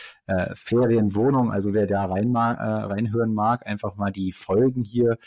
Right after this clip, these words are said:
äh, durchstöbern. Und an dich jetzt noch die Frage, also der Punkt mit der Finanzierung, ich glaub, da können ja viele was auch mitnehmen, ne? Also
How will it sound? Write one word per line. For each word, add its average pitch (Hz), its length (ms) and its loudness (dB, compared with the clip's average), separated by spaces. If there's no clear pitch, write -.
äh, 107 120 -14
durchstöbern. 120 1300 2
Und 127 800 0
an 117 200 2
dich 139 220 2
jetzt 196 240 0
noch 165 160 0
die 143 180 -2
Frage, 151 600 0
also 123 200 0
der 120 160 2
Punkt 180 400 0
mit 135 140 0
der 131 120 2
Finanzierung, 175 1080 0
ich 123 140 -8
glaub, 131 240 0
da 143 120 2
können 143 260 0
ja 131 100 2
viele 139 440 0
was 127 180 -2
auch - 180 -4
mitnehmen, 110 640 2
ne? 147 220 2
Also 110 380 0